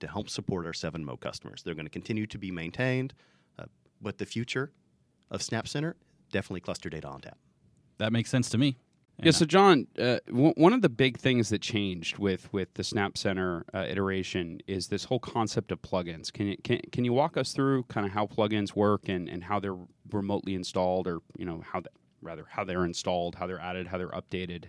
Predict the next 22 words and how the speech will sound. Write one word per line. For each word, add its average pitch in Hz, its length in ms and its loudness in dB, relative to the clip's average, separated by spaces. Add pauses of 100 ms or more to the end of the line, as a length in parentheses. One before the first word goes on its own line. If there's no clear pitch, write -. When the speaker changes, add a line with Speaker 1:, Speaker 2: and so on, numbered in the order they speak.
(140)
Speaker 3:
you 101 80 -10
know, 90 60 -8
the 87 120 -6
Speaker 1:
Yeah. 101 80 4
Speaker 3:
life 95 140 -2
cycle? 85 360 -10 (280)
Speaker 1:
Absolutely. 156 420 2
So 123 220 4 (300)
think 196 180 4
of 160 120 2
your 131 100 6
traditional 107 460 2
server 117 400 4
agent 92 280 0
model, 82 280 -4
just 82 180 -8
because 107 280 -6
that's 92 180 -6
the 101 220 -8
easiest 90 400 -4
way 78 180 -4
to 82 340 -6